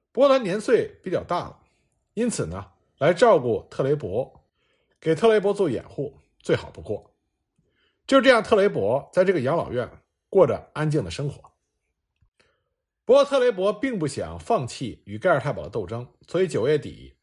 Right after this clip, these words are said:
他又给潘维茨写了一封信。他告诉潘维茨，在反间谍人员的同意下，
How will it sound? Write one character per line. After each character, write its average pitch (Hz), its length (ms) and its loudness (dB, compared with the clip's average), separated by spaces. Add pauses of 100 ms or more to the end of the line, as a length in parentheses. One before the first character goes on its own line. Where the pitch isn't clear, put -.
(140)
他 - 140 -2
又 160 100 4
给 85 220 -6
潘 - 240 -6
维 143 100 -4
茨 107 480 -10
写 - 160 -14
了 - 80 -12
一 71 40 -16
封 127 180 -10
信。 - 320 -10 (720)
他 269 140 0
告 285 120 4
诉 185 120 -2
潘 202 160 0
维 196 100 0
茨， 107 440 -10 (260)
在 220 180 6
反 135 220 -2
间 185 120 2
谍 196 140 0
人 165 180 -2
员 139 140 -2
的 135 80 -4
同 123 240 -12
意 156 80 -8
下， 92 260 -10